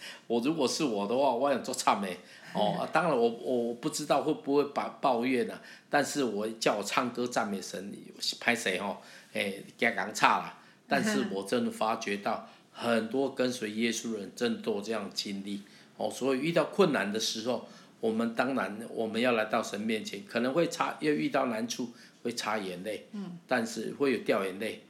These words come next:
Speaker 1: 但是有时候我个人也在主里面，大家互相勉励，擦擦眼泪，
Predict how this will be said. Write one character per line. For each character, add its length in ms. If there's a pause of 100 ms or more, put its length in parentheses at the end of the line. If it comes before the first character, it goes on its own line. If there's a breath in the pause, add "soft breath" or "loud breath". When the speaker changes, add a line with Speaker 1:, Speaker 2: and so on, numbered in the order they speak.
(140)
Speaker 1:
但 140
是 260 (180)
有 160
时 240
候 260 (380 loud breath)
我 160
个 220
人 220
也 160
在 140
主 300
里 140
面， 320
大 140
家 200
互 220
相 220
勉 220
励， 180
擦 160
擦 220
眼 260
泪， 220